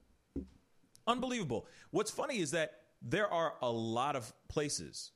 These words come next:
a lot of stores, even in, in where we are, even in Saint Louis right now, that are not allowing people in if you don't have a mask on. You have to have a, a face mask. It is mandatory right now.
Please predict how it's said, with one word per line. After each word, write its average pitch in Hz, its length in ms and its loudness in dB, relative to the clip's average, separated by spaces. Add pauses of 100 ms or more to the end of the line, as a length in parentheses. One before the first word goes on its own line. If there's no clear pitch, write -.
a 117 60 2
lot 123 240 2
of 131 60 -4
stores, 120 460 -2 (500)
even 180 260 0
in, 170 200 -2
in 143 240 -4
where 131 220 2
we 127 220 -2
are, - 160 -2
even 139 240 -2
in 151 80 -2
Saint 139 260 -2
Louis 151 260 -2
right 85 160 -4
now, 78 240 -8 (200)
that 131 160 0
are 127 80 0
not 120 260 0
allowing 123 360 0
people 113 340 -8
in 123 160 -2
if 90 100 -8
you 98 80 -2
don't 104 200 -2
have 104 140 -2
a 98 40 -6
mask 98 340 -4
on. 53 140 -12 (640)
You 151 120 2
have 147 260 2
to 147 80 -2
have 135 140 0
a, 117 160 -2
a 127 60 0
face 165 300 -2
mask. 82 360 -8 (340)
It 127 120 2
is 120 280 -2
mandatory 107 680 -2
right 78 240 -8
now. 73 240 -10